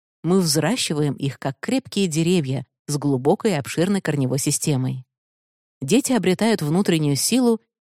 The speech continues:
и начинают тянуться к людям и миру в целом. Они хотят участвовать в жизни и переживать все её радости и чудеса.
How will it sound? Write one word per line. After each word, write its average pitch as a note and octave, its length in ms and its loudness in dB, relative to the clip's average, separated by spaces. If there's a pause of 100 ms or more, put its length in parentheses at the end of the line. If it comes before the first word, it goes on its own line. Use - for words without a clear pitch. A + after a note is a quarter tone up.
и F3 80 2
начинают G3 520 2
тянуться G#3+ 560 2
к - 80 -12
людям F#3 380 0 (100)
и D3+ 80 0
миру C3+ 240 0
в - 80 -12
целом. C#3+ 520 -2 (580)
Они D3 200 -2
хотят D#3+ 340 0
участвовать E3+ 560 -2
в C#3 80 -4
жизни D3 460 0 (200)
и B3 100 -2
переживать G3+ 580 0
все - 300 0
её C#3+ 180 0
радости F3+ 580 -2
и D#3 80 -6
чудеса. C3 560 -4